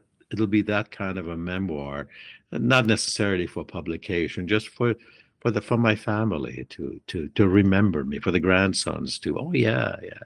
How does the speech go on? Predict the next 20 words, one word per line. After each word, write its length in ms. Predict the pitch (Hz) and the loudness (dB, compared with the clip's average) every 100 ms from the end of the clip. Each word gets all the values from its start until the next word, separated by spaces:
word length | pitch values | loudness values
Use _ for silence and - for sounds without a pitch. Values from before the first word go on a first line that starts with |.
| _ _ _ | _ _ _
that's 180 | 95 | -6
what 140 | - 90 - | -4 -4 -2
Pop-," 140 | - - - | -4 -4 2
they 120 | 117 | 2
call 220 | - 117 | 6 6
me 140 | 107 | 6
Poppy. 480 | - 98 90 80 - - - _ | 4 2 0 -2 -8 -14 -20 _
"That's 220 | 107 - | -2 2
what, 200 | 110 - | -2 -2
that's 220 | - - | -8 -6
what 140 | - - | -8 0
Poppy 360 | - - 104 | 0 4 2
did." 480 | 90 98 92 - - _ - _ _ _ | 4 2 0 -6 -16 _ -20 _ _ _
Yeah, 220 | 90 87 - - | -12 -12 -16 -10
yeah, 120 | 98 | -8
just 300 | - 127 - | 2 2 2
to, 80 | 143 | -4
just 240 | - 156 | 2 2
to 100 | - | 4
tell, 360 | 143 - 160 139 | 0 2 2 2